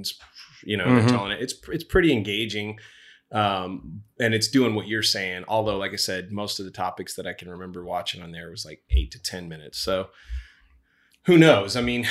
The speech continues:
Speaker 1: I'm, all right. So here's what I wanna do. I wanna, I wanna read off a couple of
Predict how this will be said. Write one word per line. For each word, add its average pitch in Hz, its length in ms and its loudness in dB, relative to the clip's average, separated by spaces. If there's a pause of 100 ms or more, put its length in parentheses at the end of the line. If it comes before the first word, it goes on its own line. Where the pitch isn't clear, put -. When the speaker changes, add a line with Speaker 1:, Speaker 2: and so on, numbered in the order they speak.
Speaker 1:
I'm, 165 140 4
all 151 180 6
right. 139 100 4
So 143 140 2
here's 214 160 2
what 220 100 2
I 196 60 10
wanna 147 200 6
do. 110 140 0
I 98 40 -4
wanna, 143 220 0
I 135 40 -6
wanna 165 200 2
read 123 320 2
off 117 280 4
a 107 40 -10
couple 110 460 -4
of 98 220 -10